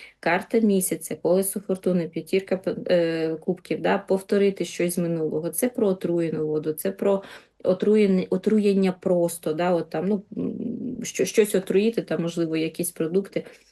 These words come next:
е, зробити якісь провокації, зробити якісь диверсії, нанести якийсь удар. Тобто щось таке можливе. Ядерного наразі я не бачу. Е, ракети будь-які, чи є загроза Німеччині від будь-яких ракет,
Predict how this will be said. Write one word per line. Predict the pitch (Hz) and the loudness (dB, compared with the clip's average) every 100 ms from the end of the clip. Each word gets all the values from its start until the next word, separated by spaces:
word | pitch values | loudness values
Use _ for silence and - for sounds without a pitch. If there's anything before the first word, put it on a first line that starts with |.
| _ - | _ -6
е, | - 165 160 156 | -2 0 0 0
зробити | 175 175 220 214 | 0 2 2 2
якісь | 185 180 190 | 0 0 -4
провокації, | - 180 175 165 151 151 156 | 2 2 2 0 -2 -2 -8
зробити | 156 160 165 196 196 | -4 -4 0 0 2
якісь | 180 175 175 | 0 0 -4
диверсії, | 165 165 156 139 - 156 | 0 0 0 -2 -4 -4
нанести | 165 170 202 - 170 | 0 0 0 0 -4
якийсь | 160 - 165 - | -4 -6 -8 -6
удар. | 156 - - | -6 -6 -6
Тобто | - - | -10 -8
щось | - - 190 - | -10 -2 -2 -2
таке | 240 - 226 | -2 2 4
можливе. | 220 196 170 151 151 | 4 2 0 0 0
Ядерного | 196 262 254 208 170 160 | 2 2 2 2 0 -4
наразі | 160 170 220 180 165 | -2 2 2 2 -2
я | 175 180 | 0 -2
не | 185 | -2
бачу. | 151 151 - - - - - _ _ - | -2 -4 -6 -20 -20 -20 -20 _ _ -10
Е, | - 160 - - - | -6 -6 -6 -8 -6
ракети | 160 175 - 254 262 202 | -2 -2 2 2 4 0
будь-які, | 165 180 170 160 160 | 0 -2 -2 -6 -6
чи | 151 - | -10 -6
є | 165 180 | -2 0
загроза | 175 170 180 175 170 | 0 0 0 0 -2
Німеччині | 175 175 180 175 - 180 170 165 | -2 0 0 -2 -4 -8 -6 -6
від | 165 - - | -6 -8 -14
будь-яких | 165 175 170 156 - 160 - | -6 -4 -2 -6 -8 -10 -6
ракет, | 170 214 233 | -2 2 0